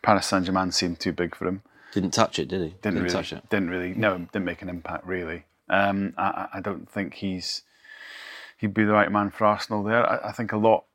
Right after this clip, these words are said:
Speaker 1: as we've touched on, will be to do with how, how much time they're given, how, how, how it's seen, how much space they're given. It, it does seem a lot like the Manchester United situation where, you know, Moyes came in with a six-year contract and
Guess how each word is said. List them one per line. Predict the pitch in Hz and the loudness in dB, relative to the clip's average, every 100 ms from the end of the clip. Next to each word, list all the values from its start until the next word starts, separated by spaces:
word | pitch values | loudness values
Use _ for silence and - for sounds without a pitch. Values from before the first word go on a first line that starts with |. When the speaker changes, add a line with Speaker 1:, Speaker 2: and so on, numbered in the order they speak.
| _ | _
Speaker 1:
as | 90 98 | -6 -4
we've | 98 | -2
touched | - - - 107 | 2 2 2 0
on, | 104 98 | 2 0
will | 101 | 0
be | 101 92 | 2 2
to | 92 | 2
do | 107 104 101 | 2 4 4
with | 98 - | 0 -4
how, | - - 110 104 95 - _ _ _ _ _ _ _ _ - - | -2 4 4 4 0 -4 _ _ _ _ _ _ _ _ -6 -4
how | - 101 | -2 0
much | 92 - | 0 0
time | 120 123 117 | 4 6 6
they're | |
given, | 95 101 95 | 4 0 2
how, | 104 78 | 2 2
how, | 104 104 - | 2 0 0
how | 107 | -2
it's | 76 - | 2 2
seen, | - 113 101 92 - - | 4 4 4 -2 -10 -4
how | 98 | -2
much | 92 - | -2 -2
space | - 110 - | 2 2 0
they're | 104 | -4
given. | 101 87 87 - _ | -2 -2 -4 -6 _
It, | - - | -12 -8
it | - | -2
does | 107 | -2
seem | - 110 98 | 2 2 2
a | |
lot | 98 92 92 | 2 2 0
like | 90 73 | -4 -2
the | 95 | -4
Manchester | 87 95 - 95 - | -2 -4 -4 -6 -4
United | 90 87 - | -2 -4 -4
situation | - - - 92 90 - 90 | -8 -8 -4 -4 -4 -6 -6
where, | 92 90 - - - - - - - | -4 -6 -8 -14 -12 -12 -14 -20 -6
you | 101 95 | 2 4
know, | |
Moyes | 107 107 - | 6 4 2
came | 107 98 | 2 2
in | 95 | 2
with | 90 | -2
a | 85 | -4
six-year | - 110 - 92 | 0 0 2 -2
contract | - 95 92 - 90 - - - | 0 0 0 2 2 2 -2 -8
and | 85 85 | -8 -8